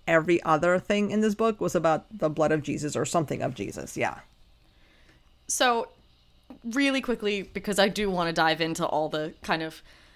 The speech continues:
Speaker 2: uh, non-traditional parts, the, the parts that I don't think are aligned with, like, our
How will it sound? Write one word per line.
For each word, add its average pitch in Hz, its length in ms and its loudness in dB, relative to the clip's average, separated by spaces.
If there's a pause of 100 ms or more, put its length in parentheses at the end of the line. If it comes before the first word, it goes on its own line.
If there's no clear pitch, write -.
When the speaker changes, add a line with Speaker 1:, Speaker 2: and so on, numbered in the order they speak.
(360)
Speaker 2:
uh, 170 160 -2
non-traditional 302 1300 0 (920)
parts, - 580 -4 (560)
the, 285 160 -4
the 262 120 -6
parts 302 280 2
that 269 200 -6
I 247 100 4
don't 254 160 0
think 247 120 -4
are 233 120 0
aligned 220 420 -2
with, 220 160 -12
like, 214 200 -4
our 233 460 0